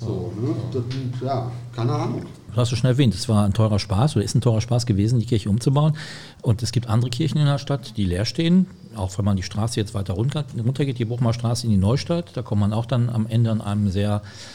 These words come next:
Speaker 3: sag ich mal, belasteten Parkplatz vorbei, der privat ist, der verschmutzt ist und auf der anderen Seite steht eine Kirche, die schon sehr lange leer ist, wo die Fensterscheiben eingeworfen wurden.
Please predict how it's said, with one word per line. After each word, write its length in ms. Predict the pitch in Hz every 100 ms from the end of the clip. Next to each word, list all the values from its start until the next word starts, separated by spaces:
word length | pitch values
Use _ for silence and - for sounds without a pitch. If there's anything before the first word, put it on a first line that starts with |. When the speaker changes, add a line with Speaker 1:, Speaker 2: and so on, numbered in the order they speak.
| - -
Speaker 3:
sag 200 | - 101
ich 140 | 101 -
mal, 480 | 98 98 98 101 92
belasteten 520 | 110 104 117 110 107
Parkplatz 380 | 101 117 - 156
vorbei, 400 | 156 139 147 165
der 120 | 147 113
privat 400 | 107 98 120 135
ist, 140 | -
der 80 | 110
verschmutzt 480 | 101 120 143 - 160
ist 160 | 147
und 40 | 127
auf 120 | 113
der 100 | 107
anderen 200 | 120 113
Seite 200 | 113 -
steht 220 | - 113
eine 80 | 101
Kirche, 420 | 117 127 135 147 - - - -
die 80 | 107
schon 160 | 117
sehr 120 | 104 101
lange 200 | 98 95
leer 220 | 113 143
ist, 160 | 123
wo 20 | 104
die 80 |
Fensterscheiben 800 | 95 117 120 - 120 120 131 117
eingeworfen 560 | 110 113 101 110 104 104
wurden. 300 | 107 107